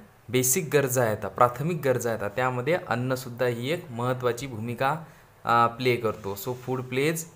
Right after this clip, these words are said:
very, very important role in our daily life. So to get energy, to build up body, to repair damages in body, to maintain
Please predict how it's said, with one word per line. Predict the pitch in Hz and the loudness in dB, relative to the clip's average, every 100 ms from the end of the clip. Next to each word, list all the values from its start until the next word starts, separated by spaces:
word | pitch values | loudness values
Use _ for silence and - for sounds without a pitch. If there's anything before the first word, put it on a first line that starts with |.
| 104 | -4
very, | 120 135 | -2 -2
very | 135 127 | -2 -4
important | 120 120 127 127 123 117 - - - 113 | -6 2 4 4 0 -6 -14 -16 -6 2
role | 147 147 | 2 2
in | 127 | 0
our | 123 156 202 - - - | 4 4 2 -4 -20 -10
daily | 104 113 113 | -4 -4 0
life. | 104 95 95 - - 123 | 2 2 0 -10 -8 -2
So | 123 | -2
to | 123 123 | -4 -4
get | 113 120 | -2 -2
energy, | 117 123 127 120 131 127 | -2 0 0 0 -6 -6
to | 120 107 | -6 -4
build | 117 117 | -2 0
up | 110 98 | 0 6
body, | 127 135 135 143 - - - | 6 6 2 -6 -10 -20 -10
to | 123 123 | -4 -2
repair | 127 131 123 104 | 2 4 4 4
damages | 117 127 135 147 147 | 4 4 2 0 -2
in | 139 139 | -2 0
body, | 139 143 139 - | 0 0 -6 -6
to | 117 | -4
maintain | 117 117 151 | -4 0 0